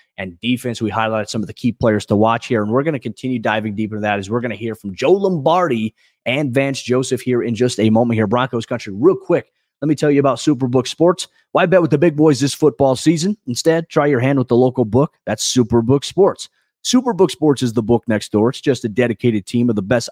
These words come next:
odds makers in Las Vegas, making sure that you get the best prices and parlays anywhere. And now Superbook, they'll give you a bonus of up to two hundred and fifty dollars when you sign up and wager on the same day and use promo code Mile High.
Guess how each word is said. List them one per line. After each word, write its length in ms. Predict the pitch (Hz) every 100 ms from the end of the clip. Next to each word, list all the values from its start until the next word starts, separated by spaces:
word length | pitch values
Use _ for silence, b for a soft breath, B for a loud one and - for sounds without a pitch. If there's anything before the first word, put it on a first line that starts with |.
| -
odds 280 | 143 143
makers 360 | 143 147 135 113
in 140 | 123
Las 360 | 107 120 143 -
Vegas, 420 | 123 107 110 - _ _ _
making 240 | 226 247 208
sure 180 | 202
that 100 | 175
you 140 | 170 190
get 180 | 151 -
the 80 |
best 300 | 123 151 -
prices 360 | 123 117 113 110
and 140 | 110
parlays 580 | 117 120 110 104 101 101 - _ _ -
anywhere. 440 | 143 123 92 - _ 120
And 80 |
now 160 | 127 190
Superbook, 640 | 214 220 135 120 117 120
they'll 160 | 156 214
give 200 | 254 220
you 140 | 202
a 80 | 143
bonus 320 | 113 120 123
of 80 | 113
up 140 | 117
to 80 | -
two 200 | - 98
hundred 280 | 127 139 120
and 100 | 104
fifty 240 | 143 123
dollars 400 | 117 98 101 104
when 140 | 95 107
you 80 | 139
sign 320 | - 113 101
up 200 | 98 - _ _ _
and 120 | 107
wager 320 | 107 151 135 147
on 80 |
the 80 | 143
same 240 | - 135 113
day 180 | 110
and 120 | 107 123
use 160 | 185
promo 320 | - 202 196
code 260 | - 107 82 _ _
Mile 300 | 95 95 107
High. 340 | 104 139 107